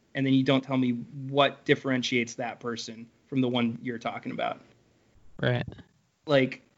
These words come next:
Speaker 1: like, you know, say what you will about Doctor Erickson and the guy from, from Kern County. They're not alone.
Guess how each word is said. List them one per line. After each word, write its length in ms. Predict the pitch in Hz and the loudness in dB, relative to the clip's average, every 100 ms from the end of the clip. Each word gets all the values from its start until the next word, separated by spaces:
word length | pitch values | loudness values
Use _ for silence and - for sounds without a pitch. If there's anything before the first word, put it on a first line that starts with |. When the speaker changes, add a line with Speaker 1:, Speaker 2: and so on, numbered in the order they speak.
| _ 156 | _ 4
Speaker 1:
like, 340 | 147 135 - | 6 6 2
you 120 | 196 196 | 2 4
know, 80 | |
say 180 | 160 254 | 6 8
what 120 | 262 | 8
you 120 | 240 226 | 8 10
will 140 | 233 | 10
about 200 | 202 180 | 10 10
Doctor 320 | 175 175 151 | 10 8 6
Erickson 440 | 147 156 - 139 135 | 2 2 2 2 6
and 120 | 131 | 4
the 40 | |
guy 200 | 127 131 | 4 2
from, 380 | 131 131 131 131 | 2 2 0 0
from 220 | - 131 | 0 2
Kern 180 | 156 139 | 2 -2
County. 400 | 127 151 135 120 - _ _ - | 0 -2 0 -4 -8 _ _ 4
They're 100 | 226 | 8
not 180 | 220 208 | 10 10
alone. 440 | 147 160 131 | 10 8 6